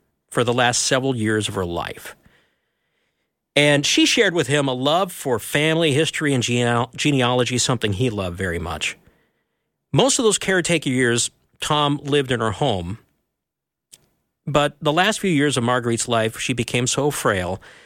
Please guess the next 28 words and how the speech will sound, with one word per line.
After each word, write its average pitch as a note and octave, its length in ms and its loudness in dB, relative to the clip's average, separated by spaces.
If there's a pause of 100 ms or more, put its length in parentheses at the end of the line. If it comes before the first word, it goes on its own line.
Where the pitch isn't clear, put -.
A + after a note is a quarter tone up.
(220)
that A#2+ 160 0
she C3+ 120 0
moved B2+ 300 2
into B2 260 0
a A#2+ 40 2
nursing A2 560 0
facility. F2 640 -4 (1040)
Tom D3+ 600 2
would A#2+ 240 0
visit A#2 440 -2 (640)
daily E3 640 2 (420)
to - 80 0
make A#2 220 0
sure - 180 -2
Marguerite F2+ 480 -6
was G2 140 -4
doing F2 240 -6
well. E2 320 -12 (480)
<laughs> - 80 -8 (1120)
Not E3 420 4
only F3 380 0
that, G2+ 420 -4 (680)
again, D3 300 0
as A#2 120 0
Tom C3+ 240 0
continued B2+ 400 -2
working A#2+ 380 -2
Walmart, G2 520 -2